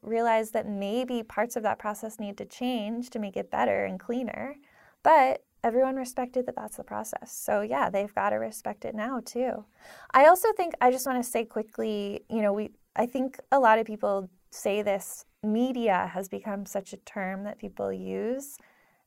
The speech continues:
And I think that what we're talking about right now is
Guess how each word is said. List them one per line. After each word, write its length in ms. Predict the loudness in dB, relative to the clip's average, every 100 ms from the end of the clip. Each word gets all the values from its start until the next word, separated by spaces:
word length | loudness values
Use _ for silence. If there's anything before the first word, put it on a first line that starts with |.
| -4
And 720 | 2 4 6 4 0 -8 -12 -18 _ _ _ _ _ _ _ _ _ _ _ _ _ _ _ _
I 140 | -6 -4
think 420 | -2 -4 -4 -2
that 400 | 0 2 2 0 _ _ _ _ -4
what 220 | -2 2
we're 140 | 2
talking 260 | 0 -2 -4
about 120 | -4
right 140 | -4
now 440 | -2 0 2 2 0 -2
is 520 | -2 -2 -6 -12